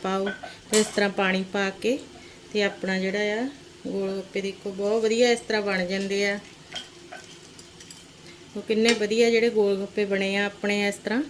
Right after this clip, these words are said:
ਸੇਬ ਵਾਲੇ। ਤੇ ਪਾਣੀ ਪੂਰੀ ਜਿਹੜੀ ਆ ਇਸ ਤਰ੍ਹਾਂ ਕਿੰਨੀ ਵਧੀਆ ਬਣਦੀ ਆ, ਤੁਸੀਂ ਘਰ ਵਿੱਚ ਬਣਾ ਕੇ ਖਾ ਸਕਦੇ ਆ। ਤੇ ਜੇ ਤੁਹਾਨੂੰ ਸਾਡੀ ਵੀਡੀਓ ਜਿਹੜੀ ਗੋਲ ਗੱਪੇ ਚੰਗੀ ਲੱਗੀ, ਲਾਈਕ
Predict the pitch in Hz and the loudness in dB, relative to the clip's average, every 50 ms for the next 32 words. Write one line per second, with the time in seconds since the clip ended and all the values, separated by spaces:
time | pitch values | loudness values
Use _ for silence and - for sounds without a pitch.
0 | - - - - - - - - - - - - 220 208 202 196 190 190 202 202 | -8 -16 -20 -20 -20 -20 -20 -20 -16 -12 0 4 6 8 8 6 4 4 2 4
1 | 202 214 247 285 311 - - - - - - - - - - - - 202 208 202 | 4 4 2 0 -2 -6 -12 -20 -20 -20 -20 -20 -20 -20 -16 -4 0 2 2 4
2 | 196 190 190 185 190 185 - - - - - - - - - 214 226 220 226 226 | 4 2 0 -2 -4 -6 -10 -14 -20 -20 -20 -20 -10 -4 0 2 4 6 4 4
3 | 226 226 226 226 226 226 226 226 220 247 247 247 240 247 240 - - - - - | 2 0 0 0 2 2 2 2 2 2 2 0 0 -2 -4 -10 -16 -10 -6 -6
4 | 208 202 - - 196 202 202 - - - - - - - - - - - - - | -6 -6 -6 -6 -6 -6 -8 -10 -14 -20 -20 -20 -20 -20 -20 -20 -20 -20 -20 -20
5 | - - - - - - - 240 240 247 262 277 240 240 233 247 262 277 285 262 | -20 -20 -20 -20 -14 2 6 8 10 10 10 10 10 8 8 10 10 8 8 8
6 | 262 240 240 240 233 247 240 240 240 240 247 - 247 240 - 262 254 240 220 214 | 8 6 6 6 6 6 6 8 6 6 4 2 0 2 4 6 6 6 6 6
7 | 214 - 240 220 247 254 240 226 226 214 214 - 226 214 214 - 220 214 208 214 | 4 4 2 4 6 6 6 6 4 2 2 4 2 2 2 2 0 0 2 2
8 | 208 214 214 214 214 214 214 - - - - - - - - - - - - - | 2 2 2 2 0 -2 -4 -8 -14 -20 -20 -20 -20 -20 -20 -20 -20 -20 -16 -10
9 | - 196 196 196 190 196 196 196 202 202 202 202 - - - - - - - - | -6 -4 -2 -2 0 0 0 0 0 -2 -4 -6 -8 -16 -20 -20 -20 -20 -20 -20
10 | - - - - - - 190 220 226 220 262 254 240 240 233 - 226 214 214 214 | -20 -20 -20 -20 -10 -2 0 0 2 2 4 4 4 4 4 4 2 2 2 0
11 | 190 208 214 208 233 240 240 233 233 240 220 220 208 202 196 202 202 - 208 202 | 0 0 0 2 4 4 4 4 2 2 2 2 2 2 2 -2 -2 -4 -4 -4
12 | 202 202 208 196 196 196 208 202 202 190 185 185 196 202 208 196 196 - - 196 | -4 -4 -4 -4 -4 -2 -2 -2 -4 -6 -6 -4 -4 -4 -4 -4 -6 -10 -8 -4
13 | 196 190 190 196 208 | -2 0 2 0 0